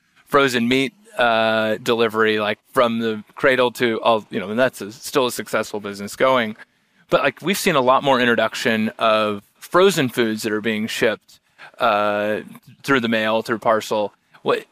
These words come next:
or is that easier to do, or is that harder to do, given that it needs to stay frozen?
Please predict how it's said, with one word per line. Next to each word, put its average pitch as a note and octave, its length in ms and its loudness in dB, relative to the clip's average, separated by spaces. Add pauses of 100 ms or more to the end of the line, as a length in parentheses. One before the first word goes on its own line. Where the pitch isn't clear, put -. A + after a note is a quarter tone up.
(140)
or A#2 160 4
is C3 200 0
that G3 180 0
easier F#3+ 440 2
to G3 100 4
do, F#3 400 4
or C3+ 140 6
is B2 80 2
that C3+ 140 4
harder C#3 340 4
to A#2+ 120 -4
do, A2 240 -2
given A2 280 0
that G#2+ 180 -4
it A#2 100 -4
needs A#2+ 280 0
to A2+ 80 -8
stay G#2 220 -2
frozen? G2 500 -8